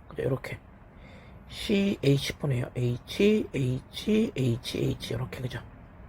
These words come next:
됐죠? 그랬더니 단일 결합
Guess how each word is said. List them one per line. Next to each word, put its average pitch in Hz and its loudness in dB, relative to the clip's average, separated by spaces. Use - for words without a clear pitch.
됐죠? 202 4
그랬더니 127 4
단일 165 8
결합 151 4